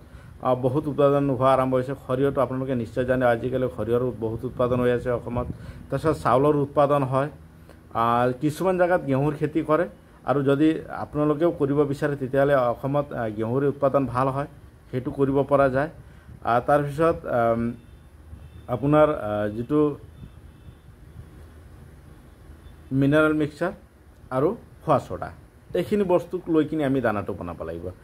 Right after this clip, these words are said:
তো, আপুনি ধৰি লওক দহ কেজি, আ, দানা বনাই আছে, মই এতিয়া, আ, ছাগলীৰ কাৰণে কৈ আছোঁ।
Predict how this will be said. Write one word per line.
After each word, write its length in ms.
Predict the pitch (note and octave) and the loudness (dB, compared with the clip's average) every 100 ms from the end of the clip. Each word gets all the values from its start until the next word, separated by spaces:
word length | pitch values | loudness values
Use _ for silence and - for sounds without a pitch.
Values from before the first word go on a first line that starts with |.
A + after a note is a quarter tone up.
| - - | -20 -4
তো, 60 | - | 4
আপুনি 380 | F3 F3 G3+ A3 | 4 4 0 0
ধৰি 220 | D#3 D#3+ | 2 2
লওক 140 | F3+ D3+ | 2 2
দহ 140 | C3+ C3+ - | 2 0 -2
কেজি, 420 | D#3+ E3+ F#3 F#3 - | -4 0 0 -2 -4
আ, 280 | A#2+ A2+ A2 | -4 -2 0
দানা 260 | A#2 B2+ | 0 2
বনাই 240 | C#3+ B2+ A2+ | 2 2 0
আছে, 300 | G#2 G2 F3 | -2 -2 -4
মই 200 | D3+ D3+ | 0 0
এতিয়া, 220 | D3 E3 | 2 0
আ, 340 | E3 - A#2 A#2 | -2 -2 -2 0
ছাগলীৰ 360 | A#2 A2+ C#3+ D3+ | -2 0 0 2
কাৰণে 220 | C#3+ B2+ | 2 2
কৈ 200 | A2 G#2+ | 0 -2
আছোঁ। 260 | F#2+ D#3 | -2 -4